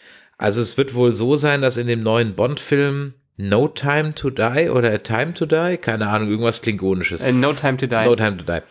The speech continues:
Speaker 1: Ähm, dass der Bond aus dem Ruhestand zurückgeholt wird und dann halt eben mit seiner Nachfolgerin,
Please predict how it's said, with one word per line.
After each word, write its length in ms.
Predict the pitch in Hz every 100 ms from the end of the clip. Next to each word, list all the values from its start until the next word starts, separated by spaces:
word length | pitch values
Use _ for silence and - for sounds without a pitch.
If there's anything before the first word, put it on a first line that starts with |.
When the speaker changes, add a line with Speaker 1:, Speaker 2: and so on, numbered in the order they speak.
| - - _ -
Speaker 1:
Ähm, 440 | 113 117 120 123 _ _ _ _ _ _ _ _ _ _ _ -
dass 220 | 117 -
der 160 | 113
Bond 240 | 95 113 123
aus 160 | 110
dem 100 | 107
Ruhestand 880 | 95 101 131 135 - 139 147 - - _ _
zurückgeholt 680 | - 104 123 139 139 143 131
wird 300 | 135 143 - _ _ _ _ _ _ -
und 200 | 110 107
dann 180 | 117 120
halt 240 | 117 -
eben 300 | 113 120 110 98
mit 280 | 117 - - _ _ _
seiner 480 | - 101 110 113 -
Nachfolgerin, 1300 | 90 104 135 - - 110 110 98 80 92 131 170